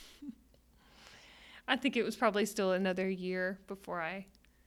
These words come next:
totally threw 'em away or whatever it is that I did. I didn't really throw 'em away. What happened, what ha-, happened was,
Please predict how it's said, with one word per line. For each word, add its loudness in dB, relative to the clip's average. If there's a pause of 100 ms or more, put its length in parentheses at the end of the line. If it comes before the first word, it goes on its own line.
(760)
totally -6 (640)
threw 2
'em -6
away 0
or -4 (260)
whatever 6
it 2
is 4
that 2
I 2
did. 4
I 8
didn't 4
really 6
throw 6
'em 4
away. 6
What 4
happened, 2 (640)
what 8
ha-, 6
happened 0
was, -2